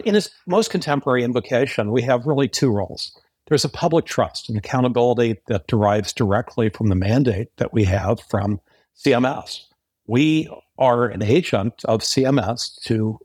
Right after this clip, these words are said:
inspect. However, any of us who've been involved in quality know that you can't inspect quality into a process. We know that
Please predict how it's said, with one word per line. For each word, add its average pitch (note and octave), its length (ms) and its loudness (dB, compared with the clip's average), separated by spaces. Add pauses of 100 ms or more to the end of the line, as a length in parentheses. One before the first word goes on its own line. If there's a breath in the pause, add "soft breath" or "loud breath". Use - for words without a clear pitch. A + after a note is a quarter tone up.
inspect. - 640 -2 (140)
However, E3+ 420 2
any F3+ 160 4
of D3+ 100 2
us B2+ 180 0
who've A#2+ 200 -2
been B2 220 0 (220)
involved A#2+ 360 2
in G2+ 80 -6
quality C#3+ 360 2
know A#2 200 -2
that B2+ 260 -4
you B2+ 140 0
can't - 520 -2
inspect - 580 -2
quality A2+ 720 0
into A2 260 -2
a G2 60 2
process. - 640 -6 (460)
We C#3 100 2
know C#3 340 0 (320)
that A2 300 0